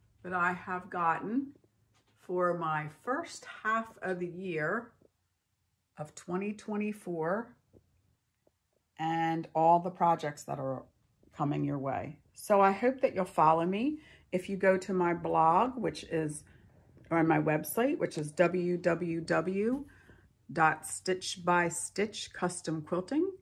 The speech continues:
You can sign up for, to get notified by email when there's a new blog post, and that way you won't miss out on anything. Also, I'm going to post my social media links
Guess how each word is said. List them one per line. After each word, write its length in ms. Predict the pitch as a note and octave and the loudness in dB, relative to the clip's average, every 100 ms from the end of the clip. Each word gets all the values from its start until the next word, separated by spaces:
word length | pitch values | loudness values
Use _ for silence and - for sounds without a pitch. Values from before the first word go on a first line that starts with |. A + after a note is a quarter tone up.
| _ _ _ | _ _ _
You 120 | F3+ | -8
can 260 | F3 F3+ D#3+ | -4 -4 -4
sign 440 | - E3 D#3+ D#3+ | -4 -2 0 0
up 220 | E3 D#3+ - - | -2 -4 -10 -6
for, 300 | D#3 D3+ D3 | 0 0 0
to 140 | E3+ | -4
get 220 | D#3 D3+ | -4 -2
notified 560 | D3+ D#3 F3 - F3 E3+ | 0 0 -2 0 0 0
by 220 | E3 D#3 | -2 -2
email 400 | E3+ F#3 G#3 A#3 | -2 0 2 2
when 200 | A3 F#3 | 2 2
there's 260 | F3 E3+ F3 | 2 2 0
a 40 | |
new 180 | E3+ E3+ | 2 0
blog 420 | E3 D#3+ D#3+ F#3 | 0 2 2 0
post, 460 | - C4 E4+ - - - - _ | -2 -2 -2 -8 -16 -20 -20 _
and 160 | F3 F#3+ | 2 4
that 180 | F#3+ F#3 | 4 4
way 140 | F#3+ | 2
you 140 | F#3 | 4
won't 200 | E3 D#3+ | 0 -2
miss 260 | D#3+ D#3+ - | -4 -6 -4
out 200 | C#3+ D3 | -4 -4
on 160 | C3+ - | -4 -4
anything. 600 | C3+ C#3+ - - - - - - - | -4 -6 -8 -10 -10 -12 -20 -12 0
Also, 480 | F#3 G3 B3 B3 | 0 2 2 2
I'm 140 | G3+ F3 | 2 0
going 320 | D#3 D#3 D#3+ | 0 0 -2
to 100 | D3+ | -6
post 580 | - F3+ E3+ F3 - - - _ D#3+ | -6 -2 0 -2 -6 -10 -20 _ -4
my 600 | D3+ D3+ D3+ D3 D3 D3+ | 0 2 2 0 -2 -4
social 360 | - E3+ E3+ E3 | -4 -4 -4 -4
media 420 | E3+ F3 F#3 F#3 | -2 2 2 4
links 560 | G3 A3 - - - | 2 0 -2 -6 -8